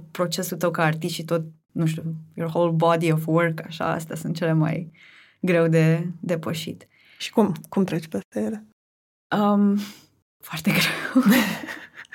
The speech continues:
Speaker 1: Nu știu dacă trec peste ele, de fapt. Adică de fiecare dată cred
Speaker 2: Adică
Speaker 1: că
Speaker 2: cum faci să nu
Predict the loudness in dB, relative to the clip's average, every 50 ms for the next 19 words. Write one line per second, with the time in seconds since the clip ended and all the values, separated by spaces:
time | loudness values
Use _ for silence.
0 | -8 -6 -4 -4 -4 -4 -4 -6 -6 0 0 2 4 6 6 6 6 6 4 2
1 | 4 4 4 4 4 2 2 0 -2 -2 2 4 4 4 4 2 0 0 -2 -2
2 | -2 -2 -2 -2 -4 -8 -20 -20 -20 -20 -20 -20 -20 -20 -20 -20 -20 _ _ _
3 | _ _ _ _ _ 2 4 4 6 6 4 4 4 4 6 4 4 6 4 4
4 | 4 4 2 2 2 0 0 4 4 4 6 6 6 6 6 4 4 4 4 4
5 | 4 4 2 -2 -4 -2 -2 2 2 4 6 6 6 6 6 4 4 2 0